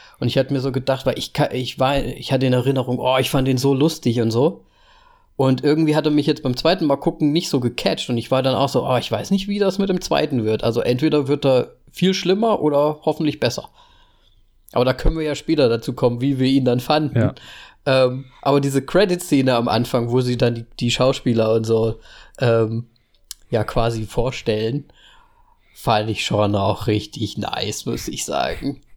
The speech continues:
Speaker 1: Es war ja so ein bisschen
Speaker 2: Ja.
Speaker 1: Matri-, Matrix-Style auch, ne? So Kamerafahrten, während irgendwas fliegt und dann so drumherum.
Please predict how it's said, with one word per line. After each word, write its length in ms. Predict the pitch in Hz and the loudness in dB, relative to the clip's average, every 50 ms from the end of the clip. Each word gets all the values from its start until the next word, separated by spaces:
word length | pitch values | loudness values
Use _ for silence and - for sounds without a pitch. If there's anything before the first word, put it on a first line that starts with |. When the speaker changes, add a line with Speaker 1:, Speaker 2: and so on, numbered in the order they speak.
| - - _ _ - - - - - - - - | -20 -20 _ _ -20 -20 -20 -20 -20 -20 -20 -12
Speaker 1:
Es 80 | - - | -2 2
war 140 | 143 156 170 | 4 6 6
ja 60 | 170 | 6
so 80 | 208 | 4
ein 60 | 202 - | 4 2
bisschen 280 | 381 - - 214 160 | 2 4 4 2 2
Speaker 2:
Ja. 40 | 147 | 4
Speaker 1:
Matri-, 460 | 139 135 156 - - - 339 185 175 - - | 2 4 4 2 2 2 0 -2 -2 -2 0
Matrix-Style 840 | 143 151 202 - - 285 247 - - - - 123 123 123 123 - | 2 2 2 2 0 -6 -4 -4 -2 0 2 2 2 2 2 2
auch, 260 | 104 120 127 123 - | 2 2 2 2 2
ne? 260 | - 175 226 302 - - - - - - - _ | 2 4 4 2 2 -2 -14 -20 -20 -20 -20 _
So 160 | - - 151 127 | 0 0 0 2
Kamerafahrten, 1080 | - - 165 185 226 226 233 226 220 226 - - 113 233 247 247 - 285 285 302 294 - - - - - | 2 0 2 2 2 2 2 2 2 2 0 0 2 2 0 0 0 -6 -6 -6 -6 -14 -20 -20 -20 -8
während 420 | - 139 156 175 170 202 185 180 - 190 | 0 2 2 2 4 2 0 0 0 2
irgendwas 420 | 185 196 190 190 175 175 165 - | 2 2 2 2 0 0 0 0
fliegt 500 | - - 165 156 180 202 226 226 - - | -4 -4 0 2 2 2 2 0 2 0
und 100 | 170 151 | 0 2
dann 140 | 156 160 160 | 2 2 2
so 120 | - 190 180 | 2 0 0
drumherum. 920 | - - 170 175 180 - 170 151 147 - - 156 170 208 226 262 294 | 0 0 0 0 2 2 0 0 0 0 2 2 2 2 2 0 -2